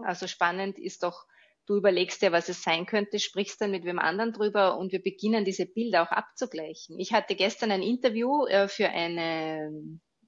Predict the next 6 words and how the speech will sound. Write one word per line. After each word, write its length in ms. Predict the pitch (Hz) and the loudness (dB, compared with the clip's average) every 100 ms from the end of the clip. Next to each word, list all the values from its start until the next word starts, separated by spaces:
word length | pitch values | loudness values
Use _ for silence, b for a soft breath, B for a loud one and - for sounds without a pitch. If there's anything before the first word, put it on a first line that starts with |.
| _ | _
Medium 420 | 175 175 208 262 392 - B B B B B B _ | 0 4 6 6 4 -2 B B B B B B _
und 260 | 214 214 | -4 2
da 140 | 175 196 | 6 6
ist 140 | - | 4
mir 160 | 254 254 | -2 -2
dann, 340 | 254 247 226 | -2 -2 -4